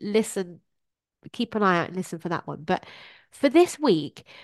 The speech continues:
just start to practice noticing your emotions. Just start to practice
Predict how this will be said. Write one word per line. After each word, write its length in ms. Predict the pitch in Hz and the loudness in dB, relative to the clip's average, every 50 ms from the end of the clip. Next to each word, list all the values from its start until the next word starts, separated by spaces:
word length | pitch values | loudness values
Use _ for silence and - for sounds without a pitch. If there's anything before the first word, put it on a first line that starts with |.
| - - _ _ _ _ _ _ _ _ _ - | -20 -20 _ _ _ _ _ _ _ _ _ -2
just 280 | - 294 320 339 330 - | 4 6 6 6 4 2
start 320 | - - 320 311 302 - - | 2 4 4 4 4 2 0
to 80 | 269 | -4
practice 640 | - - 254 220 - - - - 165 156 156 - - | -4 0 0 0 -2 -2 -6 -6 -4 -4 -4 -8 -10
noticing 760 | 196 208 226 214 214 226 220 - 226 - - 202 190 190 190 | -4 2 4 4 4 4 2 -4 -10 -8 -6 -6 -6 -4 -4
your 160 | 190 170 165 | -4 -4 -4
emotions. 560 | 151 - 131 165 170 - - 139 147 147 - | -4 -4 -6 -8 -8 -10 -12 -12 -12 -14 -12
Just 260 | - - 254 269 262 | -6 -2 -2 -2 -2
start 400 | - - - 330 320 320 - - | -4 -2 2 2 4 2 2 0
to 100 | - 277 | -4 -8
practice 840 | 269 - - - - 277 294 311 - _ - - 262 240 233 220 - | -8 -8 -12 -4 0 0 0 0 -2 _ -4 -2 0 0 0 0 -4